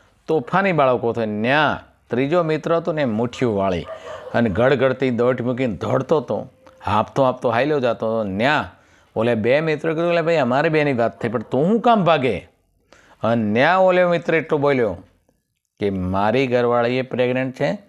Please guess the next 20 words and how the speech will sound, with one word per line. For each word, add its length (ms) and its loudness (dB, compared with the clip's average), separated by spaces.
અને 180 0
અત્યારે 320 2
હાલ 320 2
ટી 120 2
વીમાં 360 0
અલીબાબા 840 2
ચાલીસ 440 0
ચોર 260 0
પિક્ચર 380 0
ચાલી 340 0
રહ્યું 160 -6
છે 140 -10
ને, 100 -2
એ 40 -4
જોતી 420 -6
હશે. 340 -12
બોલો, 300 -10
કેટલી 380 2
બુદ્ધિ. 540 -6
પણ 220 4